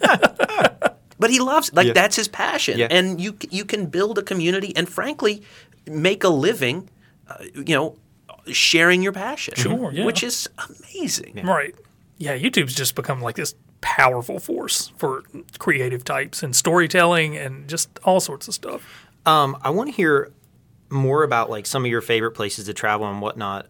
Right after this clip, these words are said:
Speaker 2: Uh, y-, y-, and I know that's probably a ridiculous question 'cause you probably get asked that all the time, but, you know, just for the layperson that, that may be looking for, like, an amazing, you know, vacation in a year or two or,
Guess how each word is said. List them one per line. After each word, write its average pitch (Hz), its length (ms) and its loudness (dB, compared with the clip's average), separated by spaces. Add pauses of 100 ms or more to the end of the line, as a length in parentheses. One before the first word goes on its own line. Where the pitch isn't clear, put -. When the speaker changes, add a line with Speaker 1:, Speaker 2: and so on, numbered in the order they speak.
(140)
Speaker 2:
Uh, - 100 -12 (480)
y-, 170 180 -10
y-, 185 340 -2
and 147 140 0
I 143 60 4
know 139 120 4
that's 127 200 0
probably 117 280 0
a 107 40 -4
ridiculous 107 340 -6
question 98 280 -8
'cause 101 140 -10
you 101 80 -12
probably 107 260 -4
get 101 140 -6
asked 101 220 -4
that 107 120 -2
all 104 100 0
the 107 60 -4
time, 113 280 -4
but, 113 180 -2 (280)
you 202 120 2
know, 175 60 2
just 185 180 0
for 269 120 -2
the 208 100 4
layperson 110 600 -4 (200)
that, 113 300 2
that 117 180 -2
may 117 160 0
be 117 120 -6
looking 110 280 -4
for, 110 180 -2
like, 101 220 -2
an 101 80 -6
amazing, 101 500 -4
you 107 100 -10
know, 101 80 -6
vacation 104 540 -6
in 101 100 -6
a 98 40 -6
year 101 260 -4
or 101 60 -4
two 95 460 -8
or, 101 460 -4